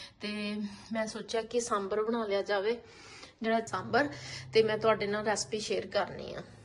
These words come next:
So ਹੁਣ ਨਾ ਸਾਂਬਰ ਬਣਾਉਣ ਲਈ ਮੈਂ ਲੈ ਲਿਆ ਸਾਰਾ ਸਮਾਨ, ਜਿਹਦੇ ਵਿੱਚ ਮੈਂ ਸਵੇਰੇ ਹੀ ਨਾ ਅਰਹਰ ਦੀ, ਜਿਹੜੀ ਤੂਅਰ ਦੀ ਦਾਲ ਹੁੰਦੀ ਹੈ,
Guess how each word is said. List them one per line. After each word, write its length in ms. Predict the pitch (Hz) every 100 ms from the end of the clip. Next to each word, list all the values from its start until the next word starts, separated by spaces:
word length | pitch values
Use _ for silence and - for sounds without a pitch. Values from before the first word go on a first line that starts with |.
| - - - - - - - - - - - - -
So 200 | - 214
ਹੁਣ 220 | 226 233 226
ਨਾ 100 | 262
ਸਾਂਬਰ 380 | 220 185 196
ਬਣਾਉਣ 380 | 214 220 220 214
ਲਈ 120 | 196
ਮੈਂ 260 | 214 214 202
ਲੈ 120 | 202
ਲਿਆ 180 | 202 220
ਸਾਰਾ 340 | 220 208 190
ਸਮਾਨ, 520 | 202 - 208 180 208 247 -
ਜਿਹਦੇ 280 | 214 202 208
ਵਿੱਚ 240 | 208 208
ਮੈਂ 100 | 214
ਸਵੇਰੇ 400 | 214 - 208 202
ਹੀ 60 | 214
ਨਾ 240 | 214 262 269 - - - 208
ਅਰਹਰ 320 | 214 226 226
ਦੀ, 320 | 196 214 214
ਜਿਹੜੀ 220 | 208 202
ਤੂਅਰ 380 | 202 220 220 226
ਦੀ 160 | 226 226
ਦਾਲ 280 | 208 180 202
ਹੁੰਦੀ 440 | 233 208 185 196
ਹੈ, 120 | 240